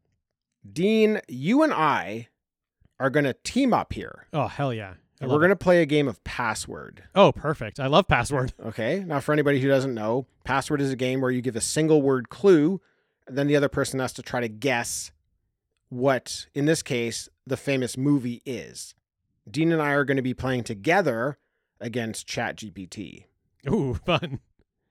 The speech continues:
Speaker 1: Now, ChatGPT, Dean, has chosen the movies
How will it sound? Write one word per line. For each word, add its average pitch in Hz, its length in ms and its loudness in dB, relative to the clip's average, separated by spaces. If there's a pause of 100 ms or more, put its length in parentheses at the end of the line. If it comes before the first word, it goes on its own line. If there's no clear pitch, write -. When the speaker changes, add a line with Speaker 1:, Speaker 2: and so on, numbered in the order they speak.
(300)
Speaker 1:
Now, 131 460 0
ChatGPT, 143 1000 0
Dean, 123 280 -2
has 120 180 -6
chosen 123 840 -2
the 139 160 0
movies 123 680 -4